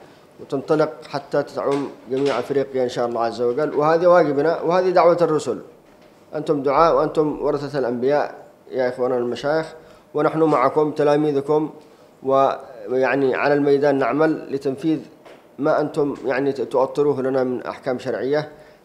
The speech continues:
حتى تتسق مع حاجة الناس، تخرجهم من ظلمة الربا إلى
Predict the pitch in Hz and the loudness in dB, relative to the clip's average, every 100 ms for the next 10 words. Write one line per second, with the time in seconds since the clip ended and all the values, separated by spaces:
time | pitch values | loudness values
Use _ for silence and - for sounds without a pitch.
0 | - 131 151 135 - 135 147 131 120 123 | -12 -10 -6 -8 -8 -6 -6 -4 -2 0
1 | 131 - - 139 131 123 123 139 147 - | 0 -2 -6 -2 -2 -2 -2 0 -2 -4
2 | - - 127 139 135 127 135 131 127 - | -14 -14 -12 -6 -4 -2 -2 -2 -4 -8
3 | - - - _ _ _ - 120 143 135 | -18 -20 -20 _ _ _ -14 -2 0 0
4 | 143 127 135 135 113 127 131 120 | -2 -2 0 2 0 2 2 0